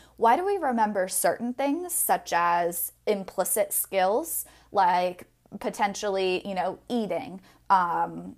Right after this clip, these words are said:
you know, using, oh, I don't know, um, potentially even riding a bike, um,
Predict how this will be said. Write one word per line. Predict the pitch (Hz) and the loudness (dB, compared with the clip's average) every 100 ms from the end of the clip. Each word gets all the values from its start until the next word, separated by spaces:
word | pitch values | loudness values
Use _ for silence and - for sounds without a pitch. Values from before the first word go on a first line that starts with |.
| _ | _
you | 202 175 | -8 -6
know, | 175 190 | -6 -6
using, | 220 208 220 208 202 190 - _ | -6 -2 -2 -2 -6 -10 -14 _
oh, | - - - | -18 -16 -12
I | 220 | -10
don't | 190 170 | -10 -8
know, | 165 180 - | -8 -8 -2
um, | 202 185 175 | -2 -2 -6
potentially | - 277 294 330 302 - | -6 -4 -4 -4 -6 -4
even | 240 240 220 | -2 -2 -2
riding | 180 180 220 247 | -2 0 0 -2
a | 233 | 2
bike, | 202 180 180 - - - - - | 2 2 -2 -12 -20 -20 -14 2
um, | 202 185 175 170 175 | 4 6 4 2 -2